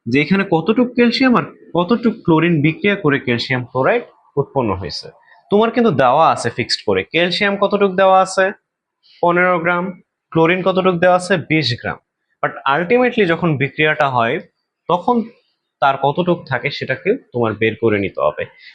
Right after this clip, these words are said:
সেটা বের করার জন্য তোমাকে first of all আণবিক ভরটা জানতে হবে।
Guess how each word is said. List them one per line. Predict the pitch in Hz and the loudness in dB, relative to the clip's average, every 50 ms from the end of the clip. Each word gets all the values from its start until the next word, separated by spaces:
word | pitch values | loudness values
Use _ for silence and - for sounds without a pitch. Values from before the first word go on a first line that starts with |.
| _ | _
সেটা | - - - 190 233 240 | -6 -4 0 2 2 2
বের | 214 190 180 180 | 2 2 -2 0
করার | 175 185 180 165 165 151 | 0 -2 0 0 -2 -2
জন্য | 135 135 117 117 | -2 -2 -2 -2
তোমাকে | 117 117 113 110 110 - - 123 | 0 0 -2 -2 -2 -2 -6 -8
first | - _ 165 185 190 - - - 180 | -2 _ -2 -2 -2 -4 -6 -4 -4
of | |
all | - - - 101 110 139 - _ _ _ _ _ - | -4 -2 0 0 0 0 -4 _ _ _ _ _ -2
আণবিক | 139 151 170 180 180 190 190 151 120 - | -2 0 0 0 0 0 -2 -2 -4 -4
ভরটা | 113 104 101 - _ - 180 269 302 - 127 110 | -4 -4 -4 -4 _ -4 -4 -4 -4 -12 -10 -6
জানতে | 117 107 107 104 - | -6 -6 -6 -6 -10
হবে। | 98 92 - - - | -10 -10 -10 -12 -12